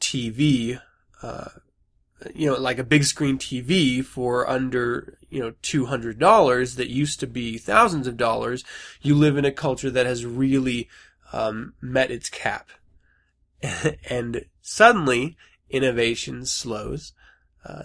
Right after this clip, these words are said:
the desire to do anything, uh, grinds down to virtually nothing, and people just sit back and, and watch from the sidelines, and whenever something doesn't go their way, cry out. This,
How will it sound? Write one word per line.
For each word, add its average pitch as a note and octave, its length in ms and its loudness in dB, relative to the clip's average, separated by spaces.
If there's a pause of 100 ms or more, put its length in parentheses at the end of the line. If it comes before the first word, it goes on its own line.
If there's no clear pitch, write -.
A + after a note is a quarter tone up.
(100)
the B2+ 120 -6
desire A#2 680 0
to B2+ 140 -12
do A2+ 140 -2
anything, A2+ 560 0 (520)
uh, - 280 -10 (480)
grinds A#2+ 500 -4
down G#2+ 540 -8 (400)
to - 360 -6 (120)
virtually D3 540 8
nothing, A#2 440 -6 (420)
and F3 280 2
people A3+ 260 -4
just B3+ 260 0
sit - 220 -2
back B3 320 -2
and, E3+ 200 0 (380)
and D3+ 260 -4
watch F#3 280 0
from F#3+ 140 -4
the E3+ 60 2
sidelines, D3 760 0
and A#2+ 200 -6
whenever E3+ 360 -2
something E3+ 420 -2
doesn't D3+ 240 -2
go C#3+ 140 -2
their D3 200 -2
way, C#3 300 0
cry B2+ 800 -2
out. A2 520 -10 (560)
This, - 260 0